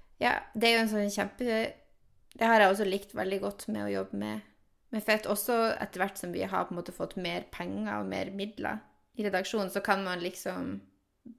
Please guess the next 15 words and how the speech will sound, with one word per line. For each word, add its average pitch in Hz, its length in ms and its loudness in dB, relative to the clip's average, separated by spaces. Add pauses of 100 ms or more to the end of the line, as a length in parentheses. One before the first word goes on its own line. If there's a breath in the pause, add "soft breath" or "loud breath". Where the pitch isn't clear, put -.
(280)
bruke 208 400 -2
det 180 180 2 (140)
til 190 180 -4
å 196 120 -2
på - 80 -10
en 190 40 -8
måte 196 140 -12
få 190 240 0
flere 190 360 -4
profesjonelle 196 840 -6 (100)
skribenter 196 800 -2 (320)
inn. 226 240 2 (840 soft breath)
Men 220 240 4
samtidig 208 800 0
så 202 200 -2